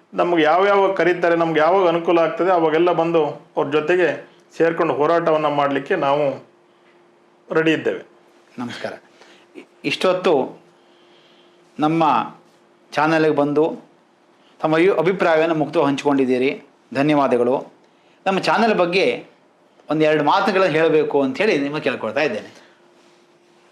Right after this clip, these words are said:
Speaker 1: ವಿಶ್ವಾಂಬರ ಟಿ ವಿ ಸ್ಟಾರ್ಟ್ ಆದಾಗಲಿಂದ ಇಲ್ಲೇ ತನಕ ಒಳ್ಳೆಯ ಸುದ್ದಿಯನ್ನು, ನಿಖರವಾದ ಸುದ್ದಿಯನ್ನು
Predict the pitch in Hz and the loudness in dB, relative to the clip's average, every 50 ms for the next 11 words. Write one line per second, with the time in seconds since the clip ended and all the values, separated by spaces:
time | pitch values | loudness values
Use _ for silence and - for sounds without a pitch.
0 | _ - 165 170 170 - 208 214 208 202 190 190 190 190 185 175 170 185 180 185 | _ -4 -4 -4 -2 -2 -2 0 0 0 2 2 2 2 0 0 2 2 2 4
1 | 185 185 175 170 165 170 - - - - - _ _ _ _ _ - - 131 - | 4 2 2 2 0 -2 -6 -12 -18 -20 -20 _ _ _ _ _ -12 -10 -8 -8
2 | - - - - - - - - 160 175 190 - 180 175 170 170 185 185 180 180 | -8 -10 -10 -12 -14 -6 -2 0 2 2 2 2 2 2 2 2 2 2 2 2
3 | 180 175 165 156 165 165 175 190 190 185 180 180 151 139 139 - - - - - | 2 2 0 2 2 2 2 2 2 0 0 -2 -2 -2 -4 -6 -6 -8 -12 -20
4 | _ _ _ _ _ _ _ _ _ _ _ _ _ _ _ _ _ - - _ | _ _ _ _ _ _ _ _ _ _ _ _ _ _ _ _ _ -20 -20 _
5 | _ _ _ _ - 160 170 196 220 233 233 220 226 220 190 170 165 185 180 165 | _ _ _ _ 0 2 2 4 4 2 2 0 0 -2 -2 0 2 2 2 0
6 | 160 160 185 196 196 - - - _ _ _ _ _ _ _ _ _ _ _ _ | 0 0 -2 -2 -2 -6 -12 -20 _ _ _ _ _ _ _ _ _ _ _ _
7 | _ - - - - _ _ _ _ - 160 160 - - 220 226 226 220 220 220 | _ -20 -20 -20 -20 _ _ _ _ -4 -4 -2 0 0 2 2 2 4 4 2
8 | 214 220 214 - - 185 175 160 170 170 156 151 151 170 180 185 180 - - | 2 2 2 2 2 0 2 2 2 2 2 2 0 0 -2 -2 -4 -10 -18